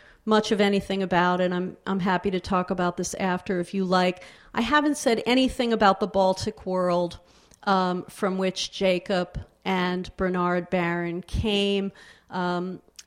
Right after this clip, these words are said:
the, it's, uh, it's both a beautiful story I have to tell about that world and a sad story, and a, uh, it's a world that, um,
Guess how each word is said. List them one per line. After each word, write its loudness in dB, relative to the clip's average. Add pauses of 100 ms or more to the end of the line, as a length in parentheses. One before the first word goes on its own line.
(160)
the, 0 (100)
it's, 0
uh, 2
it's -4
both 2
a -2
beautiful -2
story 0
I 4
have 0
to -10
tell -2
about -4
that -6
world -6 (400)
and 2
a 0
sad -2
story, -2
and -4
a, -2 (320)
uh, 2
it's 2
a 6
world 4
that, 2
um, -2